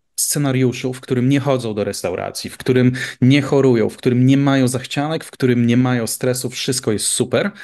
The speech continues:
A później, wiesz, ja pracuję z tymi ludźmi i jak przychodzą do mnie, to, to nie dlatego, że jakaś magiczna proporcja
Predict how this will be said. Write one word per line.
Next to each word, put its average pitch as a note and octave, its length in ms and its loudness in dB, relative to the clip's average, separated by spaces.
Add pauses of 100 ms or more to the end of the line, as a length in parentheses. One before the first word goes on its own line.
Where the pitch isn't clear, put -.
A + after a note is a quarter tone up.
(1160)
A - 80 -6
później, E3 640 -2 (420)
wiesz, D3 300 -2
ja D#3 100 2
pracuję D3+ 380 0
z C3+ 80 -6
tymi B2 220 2
ludźmi A2+ 480 -2
i A#2+ 280 2 (600)
jak B2+ 180 -8
przychodzą C3+ 420 -2
do B2+ 120 0
mnie, C#3 180 0
to, C#3 160 -4
to C#3+ 140 -4
nie D3+ 180 -2
dlatego, B2+ 420 -2
że A#2+ 80 -2
jakaś A#2+ 300 -6
magiczna C3+ 600 -4
proporcja C#3+ 760 -4